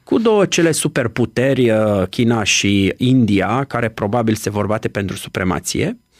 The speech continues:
Este interesant totuși de văzut de, uh, uh, că următoarea olimpiadă va avea loc anul viitor la Budapesta, deci vom fi în foarte, uh, mare proximitate a fenomenului, uh,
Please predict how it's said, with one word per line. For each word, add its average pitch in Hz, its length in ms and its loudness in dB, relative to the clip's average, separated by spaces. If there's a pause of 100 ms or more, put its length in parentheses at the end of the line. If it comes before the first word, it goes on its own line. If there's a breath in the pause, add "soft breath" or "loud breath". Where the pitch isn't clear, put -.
(300 loud breath)
Este 226 220 -2
interesant 208 560 2
totuși 185 280 -2
de 139 100 -2
văzut 123 460 -2
de, - 200 -4 (100)
uh, 120 300 0 (260)
uh, 113 240 0 (120)
că 120 380 0 (800 soft breath)
următoarea 135 440 0
olimpiadă 135 560 2
va 110 160 0
avea 110 220 0
loc 113 200 -2
anul 117 220 2
viitor 113 500 0 (120)
la 120 160 -4
Budapesta, 135 760 -2 (240)
deci 113 280 -4
vom 117 180 0
fi 117 400 0
în 113 180 0
foarte, 143 420 -4 (260)
uh, 98 480 0
mare 104 540 -2 (220 loud breath)
proximitate 135 880 0
a 95 180 0
fenomenului, 101 880 2
uh, 90 80 0